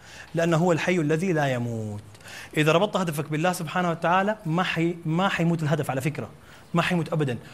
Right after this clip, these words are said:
وأسوأ شيء ممكن يحصل له حيتأجل. فخلي دائمًا شغلكم أغلبه لله سبحانه وتعالى. نصائح لتغيير فعال. خذوا هالنصائح بشكل سريع. واحد،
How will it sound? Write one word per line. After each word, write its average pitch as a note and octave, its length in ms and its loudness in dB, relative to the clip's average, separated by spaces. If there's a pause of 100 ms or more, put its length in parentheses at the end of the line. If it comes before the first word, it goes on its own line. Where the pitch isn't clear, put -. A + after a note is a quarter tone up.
(240)
وأسوأ - 480 2
شيء G#3 200 0
ممكن A3 300 2
يحصل A3+ 280 0
له A3 60 2
حيتأجل. B2 520 -4 (800)
فخلي G3 280 2
دائمًا F3 260 2
شغلكم E3 420 0
أغلبه F3+ 360 2 (280)
لله D3 200 4
سبحانه D3 580 -2 (520)
وتعالى. G2 440 -2 (1900)
نصائح F3+ 380 6
لتغيير F#3 340 0
فعال. C3 440 0 (100)
خذوا F#3+ 180 4
هالنصائح F3 420 4
بشكل D3+ 280 -4
سريع. D3 260 -2
واحد، D#3+ 360 4